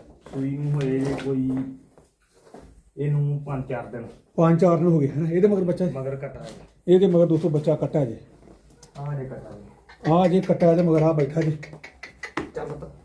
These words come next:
Speaker 2: ਬਿਲਕੁਲ ਤਾਜ਼ਾ ਬੱਚਾ।
Speaker 1: ਬਿਲਕੁਲ ਤਾਜ਼ਾ ਜੀ, ਆਹ ਵੇਖੋ।
Speaker 2: ਲਓ ਜੀ, ਚੈੱਕ ਕਰ ਲਓ। ਹਾਂਜੀ।
Speaker 1: ਤੇ ਦੁੱਧ ਹੈਗਾ ਜੇ ਥੱਲੇ ਨੌ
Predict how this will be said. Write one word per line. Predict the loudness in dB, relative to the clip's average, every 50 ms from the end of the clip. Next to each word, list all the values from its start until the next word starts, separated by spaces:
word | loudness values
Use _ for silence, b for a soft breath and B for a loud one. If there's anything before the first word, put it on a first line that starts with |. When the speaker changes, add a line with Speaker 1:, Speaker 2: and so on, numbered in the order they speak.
| _ _ 4
Speaker 2:
ਬਿਲਕੁਲ | 4 4 4 4 2 2
ਤਾਜ਼ਾ | 2 2 2 2 2 2
ਬੱਚਾ। | 0 0 0 0 -2
Speaker 1:
ਬਿਲਕੁਲ | -2 -2 -4 -6 -8 -10 -8
ਤਾਜ਼ਾ | -8 -8 -6 -6 -6 -6
ਜੀ, | -6 -6 -8
ਆਹ | -8
ਵੇਖੋ। | -10 -12 -16 -18 -20 -20 _ _ _ _ _ _ -20 -20 -20 -20 -8 -2 2
Speaker 2:
ਲਓ | 4 4 6
ਜੀ, | 4 4 2
ਚੈੱਕ | 2 -2 0 0
ਕਰ | 0 0
ਲਓ। | 2 0 -2 -4 -6 -12 -20 _ _ _ _ _ _ _ _ _ _ -2
ਹਾਂਜੀ। | 2 2 2 2 2 -2 -6 -10 -18 -20 _ _ _ _ _ _ _ _ -10
Speaker 1:
ਤੇ | -8
ਦੁੱਧ | -4 -2 -2 -4 -2 -4 -4
ਹੈਗਾ | -4 -2 0 0 0
ਜੇ | 0 0 -2 -2
ਥੱਲੇ | -2 -4 -4
ਨੌ | -4 -4 -4